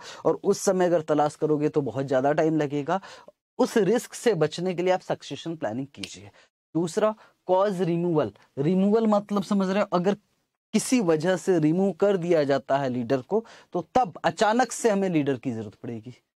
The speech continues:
उसके लिए आप पहले से प्लानिंग कीजिए। तीसरा टैलेंट पाइपलाइन। सर टैलेंट पाइपलाइन का मतलब क्या होता है? अगर आपकी सक्सेशन प्लानिंग चल रही है, हम ढूंढ रहे हैं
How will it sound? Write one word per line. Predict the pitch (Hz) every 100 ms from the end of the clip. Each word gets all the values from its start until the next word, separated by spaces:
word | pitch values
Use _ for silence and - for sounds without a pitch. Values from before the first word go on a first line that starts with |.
| _
उसके | 214 - 220
लिए | 196
आप | 156 -
पहले | 120 131
से | - 160
प्लानिंग | - 101 113
कीजिए। | - - - _ _ _ _ _ _ _ _ _ _ _ _ _ -
तीसरा | 233 214 254 262
टैलेंट | - 180 196 233 - -
पाइपलाइन। | 139 131 117 104 98 98 -
सर | - 165
टैलेंट | 175 151 190 -
पाइपलाइन | 156 160 165 185 208
का | 190
मतलब | 151 120 117 101
क्या | 101
होता | 107 _ -
है? | - - -
अगर | 165 190 208
आपकी | 202 233
सक्सेशन | 208 170 - 208 - 220
प्लानिंग | 196 143 143 139
चल | 131
रही | 104 107
है, | 98 - _ _ _ -
हम | 196
ढूंढ | 160 214 247 220 190
रहे |
हैं | 131